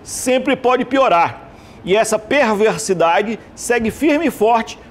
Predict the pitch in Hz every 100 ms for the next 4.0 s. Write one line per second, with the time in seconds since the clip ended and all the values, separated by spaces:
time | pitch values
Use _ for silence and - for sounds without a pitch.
0 | - 392 302 - 247 202 - 240 208 226
1 | 277 262 - 269 277 - 262 208 240 277
2 | 208 226 196 226 262 247 - - 269 285
3 | 262 262 240 247 226 262 - 247 160